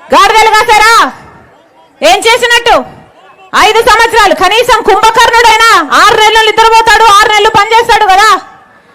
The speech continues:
మరి జగన్మోహన్ రెడ్డి గారు ఏం చేశారు? ఐదు సంవత్సరాలు నిద్రపోయారు కదా. ఇప్పుడు ఎలక్షన్లు వచ్చాయి కాబట్టి, మీరంతా ఓట్లేసే యంత్రాలు కాబట్టి, ఇప్పుడు మీ దగ్గరికి వస్తున్నాడు సిద్ధమని. అవునా?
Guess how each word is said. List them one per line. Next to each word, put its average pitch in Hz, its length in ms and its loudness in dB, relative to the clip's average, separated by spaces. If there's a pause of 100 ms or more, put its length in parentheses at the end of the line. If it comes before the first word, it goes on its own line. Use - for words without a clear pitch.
(140)
మరి 381 180 0
జగన్మోహన్ 427 540 0
రెడ్డి 453 180 -2
గారు 440 160 2
ఏం 427 200 0
చేశారు? 427 360 0 (1040)
ఐదు 466 220 -2
సంవత్సరాలు 466 400 0
నిద్రపోయారు 440 600 2
కదా. 392 280 0 (560)
ఇప్పుడు 403 220 0
ఎలక్షన్లు 440 480 0
వచ్చాయి 440 260 0
కాబట్టి, 427 560 0 (360)
మీరంతా 381 640 2
ఓట్లేసే 427 420 0
యంత్రాలు 440 500 0
కాబట్టి, 415 540 0 (360)
ఇప్పుడు 480 240 -2
మీ 466 140 -2
దగ్గరికి 440 340 0
వస్తున్నాడు 427 420 0
సిద్ధమని. 381 580 -2 (960)
అవునా? 440 400 0